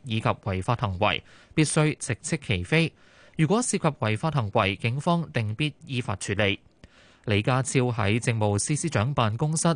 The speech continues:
社交網站話，以往曾經多次提到本土恐怖主義嘅潛在風險，呼籲市民要提高警惕，留意身邊可疑人物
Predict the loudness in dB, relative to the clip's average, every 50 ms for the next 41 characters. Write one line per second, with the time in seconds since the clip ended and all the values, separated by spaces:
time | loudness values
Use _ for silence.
0 | -2 -4 -4 -2 -2 0 0 0 0 0 0 0 0 0 0 0 2 2 2 2
1 | 2 0 -6 -12 -20 -20 -20 -20 _ _ 0 2 2 2 2 0 -2 -2 -2 -2
2 | -2 -2 -4 -4 -4 -4 -4 -2 -2 -2 -2 -4 -2 0 0 0 2 2 2 2
3 | 2 2 0 0 0 0 2 2 0 0 0 -2 -2 -2 0 0 0 0 0 -2
4 | -2 -2 -2 -2 -4 -2 0 0 0 0 0 -2 -2 -4 -2 -2 -2 -2 -2 -2
5 | -2 -2 0 0 0 0 -2 -4 -8 _ _ -20 -20 -20 _ 2 2 2 4 4
6 | 2 0 0 0 0 0 0 0 0 -2 -2 -2 0 0 -2 -2 -2 -2 0 0
7 | 0 0 0 0 -4 -2 0 2 2 2 2 -2 _ -20 -20 -20 -20 -6 0 2
8 | 2 2 2 0 -2 -2 -2 -2 -2 -2 -4 -2 -4 -4 -4 -2 -2 0 0 0
9 | -2 -2 -4 -4 -2 -2 -2 -2 0 0 0